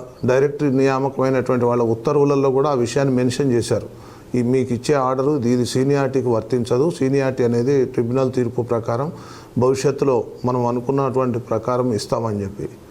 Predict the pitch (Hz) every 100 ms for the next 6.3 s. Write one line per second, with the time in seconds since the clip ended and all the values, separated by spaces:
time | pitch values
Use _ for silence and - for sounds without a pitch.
0 | - - - - 127 139 151 147 156 147
1 | 139 135 131 147 123 123 - - - -
2 | 127 147 143 139 147 127 110 107 98 104
3 | - - - - - - 123 165 165 143
4 | 131 127 135 131 156 151 143 - 147 143
5 | 139 131 123 135 143 156 156 139 120 113
6 | - 107 76